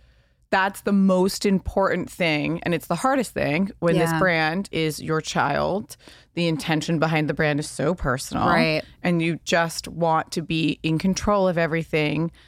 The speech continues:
Speaker 1: but that will kill the brand.
Speaker 2: A hundred
Speaker 1: It was, how are
Speaker 2: percent.
Speaker 1: you supposed to, just from a bandwidth perspective,
Speaker 2: There's no
Speaker 1: how are you
Speaker 2: way.
Speaker 1: supposed to do everything?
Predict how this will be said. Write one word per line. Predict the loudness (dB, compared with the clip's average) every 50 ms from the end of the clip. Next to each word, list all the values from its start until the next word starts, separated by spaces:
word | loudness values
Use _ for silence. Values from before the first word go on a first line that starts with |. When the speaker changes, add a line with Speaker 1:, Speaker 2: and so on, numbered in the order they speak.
| _ _ _ -4
Speaker 1:
but | -2 0 2 2 2 0 0 -2
that | -2 -2 -2 0
will | 0 -2 -2
kill | -2 -2 0 0 0
the | 0 0
brand. | 0 0 0 0 0 -2 -6 -8 -12 -16 -20 _ _ _ _ _ _ _ _ _ _ _ _ _ _ -6
Speaker 2:
A |
hundred | -4 -4 -4 -2 0 2 2 2 2 0 -2 -2
Speaker 1:
It | -2
was, | -2 -2 0
how | 2 4
are | 4 4 4
Speaker 2:
percent. | 4 2
Speaker 1:
you | 0
supposed | -2 -2 -4 -4 -2 -2
to, | -2
just | -2 -2 0
from | 0 2 2
a | 0
bandwidth | 0 -2 -4 -2 0 0 0 0 0 -2 -4 -4 -6 -8
perspective, | -8 -8 -6 -4 -4 -4 -4 -2 0 0
Speaker 2:
There's | 0 2 2
no | 2 4
Speaker 1:
how | 4 4 4
are | 4 4
you | 4 2
Speaker 2:
way. | 2 2
Speaker 1:
supposed | 0 0 -2 -2
to | -4 -6
do | -4 -2 0 0
everything? | 0 0 -2 -4 -6 -4 -4 -6 -6